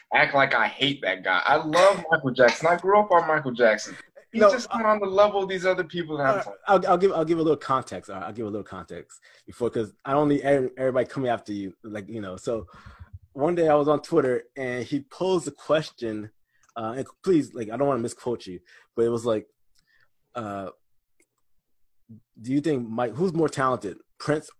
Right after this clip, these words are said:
Speaker 2: or Michael Jackson?" And so I said, "Prince was, uh, more of a,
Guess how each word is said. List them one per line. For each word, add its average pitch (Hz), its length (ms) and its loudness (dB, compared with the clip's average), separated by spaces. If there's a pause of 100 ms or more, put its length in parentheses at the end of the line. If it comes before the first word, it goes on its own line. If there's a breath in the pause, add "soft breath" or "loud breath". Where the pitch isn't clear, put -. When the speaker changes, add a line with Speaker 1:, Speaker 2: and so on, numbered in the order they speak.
(140)
Speaker 2:
or 117 80 -8
Michael 107 240 -8
Jackson?" 104 480 -12 (240)
And 139 80 -8
so 135 500 0
I 165 120 -2
said, 127 400 -2 (340)
"Prince - 420 -6 (120)
was, 117 240 -6 (120)
uh, 110 320 -6
more 113 300 -2
of 110 120 -6
a, 104 360 -6